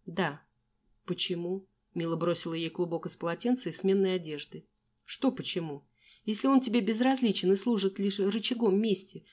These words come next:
почему тебя волнует, спит он с ней или нет?" "Меня не волнует!" быстро закричала Даша, опровергая слова подруги.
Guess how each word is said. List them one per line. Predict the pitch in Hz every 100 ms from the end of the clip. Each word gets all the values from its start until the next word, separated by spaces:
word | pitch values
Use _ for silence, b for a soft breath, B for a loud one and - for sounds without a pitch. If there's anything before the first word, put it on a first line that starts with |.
| b
почему | 185 - 214
тебя | 254 240 247
волнует, | 240 262 285 -
спит | - 294 -
он | 233
с | -
ней | 208
или | 190 208 254
нет?" | 247 160 - _ _ b b b b
"Меня | 190 233 240
не | 247
волнует!" | 262 269 277 240 160 - _
быстро | 147 165 - 160
закричала | 147 160 170 - 160 156
Даша, | 190 214 - - -
опровергая | 165 175 160 165 170 185
слова | 175 165 160
подруги. | 160 165 156 147 143 -